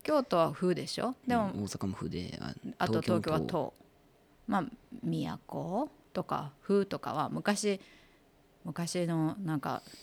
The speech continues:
Speaker 1: みや-、都だったからっていう感じもするけど。
Speaker 2: まあ、そうすると、だから北海道っていうのは、
Speaker 1: そう、道って何？って思ったけど。
Speaker 2: いや、昔の、だから開拓した土地っていうことなんじゃないのかな。わ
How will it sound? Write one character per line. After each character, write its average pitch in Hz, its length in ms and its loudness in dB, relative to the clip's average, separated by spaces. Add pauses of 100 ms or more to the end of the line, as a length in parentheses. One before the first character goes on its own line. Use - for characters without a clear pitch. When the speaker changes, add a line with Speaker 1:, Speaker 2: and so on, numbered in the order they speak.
(400)
Speaker 1:
み 165 140 4
や-、 165 100 2
都 185 120 2
だ 185 80 4
っ 185 40 -4
た - 120 -6
か - 120 -4
ら 180 120 4
っ 254 40 -4
て - 180 -4
い 127 40 2
う 101 60 -2
感 147 180 0
じ 156 60 -2
も 156 120 -4
す - 120 -2
る 170 100 0
け - 100 -10
ど。 160 100 0
Speaker 2:
ま 139 60 0
あ、 110 40 -4
そ - 180 -6
う 143 40 -4
す 151 140 -4
る 151 80 -2
と、 131 420 2 (100)
だ 110 120 -6
か - 120 -8
ら 98 60 -6
北 107 140 -4 (120)
海 120 200 6
道 113 160 8
っ 135 60 6
て - 160 6
い - 20 8
う 98 40 8
の 101 80 8
は、 233 180 12
Speaker 1:
そ - 40 4
う、 - 40 2
道 311 240 12
っ - 60 8
て 165 200 2
何？ 160 320 6
っ 190 40 2
て - 120 0
思 170 160 6
っ 175 120 4
た - 120 -4
け - 100 -4
ど。 170 80 4
Speaker 2:
い 185 80 6
や、 160 60 4
昔 139 360 4
の、 131 200 6
だ 127 100 6
か 95 80 0
ら 87 100 2
開 123 240 4
拓 131 260 6
し 135 60 2
た 127 120 2
土 117 100 4
地 - 140 -2
っ 107 40 2
て - 220 -4
い 78 40 2
う - 60 -2
こ - 100 -8
と 82 80 -2
な 87 100 -2
ん - 120 -6
じ 90 60 -4
ゃ 85 40 -4
な 85 100 -4
い - 20 -2
の 80 80 -4
か - 140 -8
な。 50 60 -6
わ - 60 -8